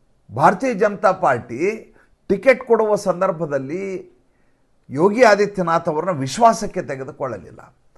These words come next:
ಅವರು ಯಾವ ಪಟ್ಟಿಯನ್ನು ಕೊಟ್ಟಿದ್ದಾರೋ ಆ ಪಟ್ಟಿಯ ಅಭ್ಯರ್ಥಿಗಳಿಗೆ ಟಿಕೆಟನ್ನು ಕೊಡಲಾರದೆ ಅಮಿತ್ ಶಾ ಅವರು ತಮಗೆ ಯಾರಿಗೆ ಬೇಕೋ ಅವ್ರಿಗೆ ಟಿಕೆಟನ್ನು ಕೊಟ್ಕೊಂಡ್ರು. ಇದು ಭಾಳ ದೊಡ್ಡ ಮಟ್ಟದ ಏಟನ್ನು ಭಾರತೀಯ ಜನತಾ ಪಾರ್ಟಿ ಕೊಡ್ತೀವೋ,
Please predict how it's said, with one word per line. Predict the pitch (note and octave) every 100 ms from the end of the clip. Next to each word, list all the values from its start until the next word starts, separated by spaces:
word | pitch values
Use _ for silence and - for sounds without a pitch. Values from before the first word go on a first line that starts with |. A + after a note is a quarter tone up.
| _ _ _
ಅವರು | C#3 G3
ಯಾವ | F3+ D#3 A#3
ಪಟ್ಟಿಯನ್ನು | A#3+ A#3 - A#3 G#3+ G3
ಕೊಟ್ಟಿದ್ದಾರೋ | F#3 F#3 D#3+ C#3 C#3 F3
ಆ | E3 C#3 E3+
ಪಟ್ಟಿಯ | F#3+ G#3+ - - B3 A#3+ A3+ G3 - _ -
ಅಭ್ಯರ್ಥಿಗಳಿಗೆ | C#3+ G3+ G#3 A3+ G3+ G3+ F#3+
ಟಿಕೆಟನ್ನು | F3+ - F#3+ F#3 E3+ E3+
ಕೊಡಲಾರದೆ | D#3 C3+ B2+ A2+ B2 F#3+ G3 - - _ -
ಅಮಿತ್ | C#3 G3+ F#3
ಶಾ | A3 E3+
ಅವರು | F3 G3+
ತಮಗೆ | E3+ D3+ G#3 A3+
ಯಾರಿಗೆ | A3 A#3
ಬೇಕೋ | F#3+ F#3 F#3+
ಅವ್ರಿಗೆ | D#3 D3+ C3+
ಟಿಕೆಟನ್ನು | C3 C3+ B2 B2+ C3+
ಕೊಟ್ಕೊಂಡ್ರು. | B2+ G#2 - _ _ _ _ _ _ _ _ _ _ _
ಇದು | B2+ F#3+
ಭಾಳ | D3+ C#3
ದೊಡ್ಡ | A2 G#2 G2+ A#2
ಮಟ್ಟದ | G#3 F3+ C#3+ D#3+ D3
ಏಟನ್ನು | B2 C3 E3 D#3 A#2+ C3+ F3 A#2 G#2 - G#2+
ಭಾರತೀಯ | A2 B2 E3+
ಜನತಾ | C3 B2 C3
ಪಾರ್ಟಿ | B2 A#2 A2
ಕೊಡ್ತೀವೋ, | F#2 F#2 - A2 F#3 -